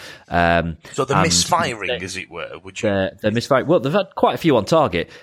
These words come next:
Speaker 1: Th-, I think actually what's happening is that they're just suffering at the moment from extremely bad luck.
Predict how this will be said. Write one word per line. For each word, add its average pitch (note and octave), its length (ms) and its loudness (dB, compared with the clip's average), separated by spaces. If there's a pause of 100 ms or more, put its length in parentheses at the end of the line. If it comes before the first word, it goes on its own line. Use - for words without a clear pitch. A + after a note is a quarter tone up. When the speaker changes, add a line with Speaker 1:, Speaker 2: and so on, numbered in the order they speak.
(120)
Speaker 1:
Th-, - 200 -12
I G2 80 -6
think - 200 -2
actually F2+ 380 -2
what's G2+ 200 0
happening F#2 300 -2
is F2+ 160 -2
that E2+ 160 0
they're G2 160 2
just A2 280 -2
suffering - 300 0
at E2+ 60 -2
the F2+ 80 -2
moment F2 360 0
from F2+ 260 -2
extremely F#2 760 -2
bad E2+ 260 -4
luck. - 300 -6